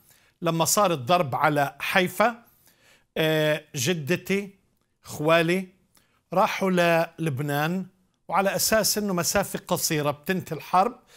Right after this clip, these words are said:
مثل ما كتير من الناس بوقت الحرب بيتركوا عشان يرجعوا لبيوتهم،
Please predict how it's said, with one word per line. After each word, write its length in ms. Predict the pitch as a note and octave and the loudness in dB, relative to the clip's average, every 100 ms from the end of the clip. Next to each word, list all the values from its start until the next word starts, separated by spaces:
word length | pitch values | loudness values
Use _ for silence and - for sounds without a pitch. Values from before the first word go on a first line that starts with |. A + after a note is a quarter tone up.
| - - | -20 -6
مثل 280 | G3 G3 G#3 | -4 -2 -2
ما 100 | F3+ | -2
كتير 340 | - A3+ F#3+ | -2 -2 0
من 120 | E3+ | 0
الناس 560 | D#3 D#3 F3+ F#3+ - - - - - - | 0 2 2 2 -2 -8 -18 -20 -16 -4
بوقت 460 | E3 F#3 - - | 0 2 0 -4
الحرب 460 | E3+ - G3 F#3 C#3+ | -4 0 2 2 2
بيتركوا 640 | C#3+ F3 F#3 F#3 - G3+ F3 | 0 -2 0 -2 -2 -2 0
عشان 520 | F3 - A3 A3 A#3 A3+ | 0 0 -2 -2 -6 -2
يرجعوا 720 | A#3 F#3+ A#2+ D3+ D3 E3+ F3+ _ - _ - | 0 0 0 2 2 0 -4 _ -20 _ -4
لبيوتهم، 880 | D#3+ D3+ C3+ F3 F#3 D#3 F3 F3 | 0 0 0 -2 0 -2 -2 -4